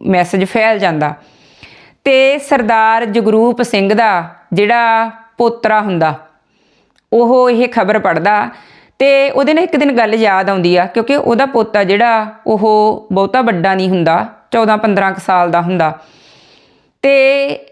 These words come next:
ਜਗਰੂਪ ਸਿੰਘ ਨੇ ਆਪਣੇ ਪੋਤੇ ਨੂੰ ਇਸ ਗੱਲ ਦੀ ਬਹੁਤ ਵਾਰ ਉਦਾਹਰਨ ਦਿੱਤੀ ਸੀ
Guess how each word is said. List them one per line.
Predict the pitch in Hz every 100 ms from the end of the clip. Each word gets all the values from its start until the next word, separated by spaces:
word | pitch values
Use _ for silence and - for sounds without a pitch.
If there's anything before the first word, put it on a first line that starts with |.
| -
ਜਗਰੂਪ | 202 233 240 247 269 269
ਸਿੰਘ | 240 208 233
ਨੇ | 240 190 - -
ਆਪਣੇ | 226 226 254 262
ਪੋਤੇ | 262 233 214 214 208
ਨੂੰ | 208 226 -
ਇਸ | 226 233 233 233
ਗੱਲ | 214 190
ਦੀ | 190 220
ਬਹੁਤ | 208 214 262
ਵਾਰ | 247 220
ਉਦਾਹਰਨ | 208 247 226 202
ਦਿੱਤੀ | 165 - 190
ਸੀ | 190 185 214